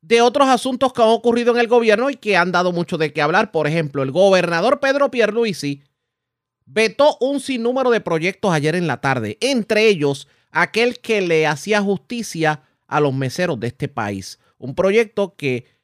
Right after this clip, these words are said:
le aumentaba el salario mínimo de dos dólares con trece centavos la hora a cuatro con cincuenta. ¿Qué justificación dio el gobernador para su veto? Vamos a escuchar lo que dijo.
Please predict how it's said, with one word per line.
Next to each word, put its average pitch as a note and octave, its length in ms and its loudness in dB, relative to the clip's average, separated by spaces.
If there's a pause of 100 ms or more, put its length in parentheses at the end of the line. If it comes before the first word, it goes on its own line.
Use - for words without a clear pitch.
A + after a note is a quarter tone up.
le C#3 180 -2
aumentaba C#3 600 0
el G3 80 -4
salario C3+ 400 -4
mínimo G#3+ 340 -2
de B2 80 -2
dos B2+ 140 -4
dólares D3+ 300 -2
con D#3 180 -4
trece D#3+ 260 -6
centavos E3+ 380 -4
la G3 120 0
hora B3+ 200 -2
a D3+ 60 -6
cuatro C3+ 420 -4
con B2 260 -4
cincuenta. E2+ 880 -10 (720)
¿Qué G#3+ 100 0
justificación G3+ 760 -2
dio G3 140 0
el F#3+ 80 2
gobernador F3+ 500 0
para F3 220 -2
su G3 100 -4
veto? F#3 300 -2
Vamos C3+ 240 2
a - 20 2
escuchar C3+ 320 -2
lo A#2+ 80 -2
que A2+ 100 -2
dijo. F#2+ 360 -6